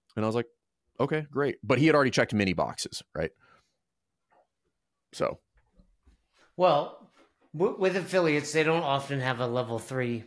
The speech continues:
Speaker 2: moving to their, to their box. So let, let's
Speaker 1: Why
Speaker 2: talk
Speaker 1: not?
Speaker 2: about it.
Speaker 1: Why not? Let's talk
Speaker 2: Fair,
Speaker 1: about that.
Speaker 2: fair.
Speaker 1: Right, like
Speaker 2: They, they could, but typically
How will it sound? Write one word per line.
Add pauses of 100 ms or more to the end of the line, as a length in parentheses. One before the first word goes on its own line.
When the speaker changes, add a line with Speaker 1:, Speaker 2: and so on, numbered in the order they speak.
Speaker 2:
moving (160)
to
their, (100)
to
their
box.
So (1500)
let,
let's
Speaker 1:
Why
Speaker 2:
talk
Speaker 1:
not?
Speaker 2:
about
it. (260)
Speaker 1:
Why
not?
Let's
talk
Speaker 2:
Fair,
Speaker 1:
about
that.
Speaker 2:
fair.
Speaker 1:
Right,
like
Speaker 2:
They, (340)
they
could, (440)
but (760)
typically